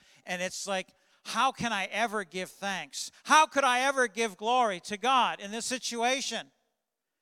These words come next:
In First Thessalonians five, verse eighteen, it talks about,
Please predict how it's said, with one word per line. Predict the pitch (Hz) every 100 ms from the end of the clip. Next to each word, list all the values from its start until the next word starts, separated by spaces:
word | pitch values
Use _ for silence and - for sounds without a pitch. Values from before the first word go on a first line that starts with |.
| _ _ _ _ _ _ _ _ _ _ _ _ _ _ _ _ _ _ _ _ _ _ -
In |
First | 180 226 233 -
Thessalonians | 233 220 226 220 214
five, | - 202 196 202 175
verse | 202 190
eighteen, | 208 190 - 226
it | 214
talks | - 233 220
about, | 202 220 214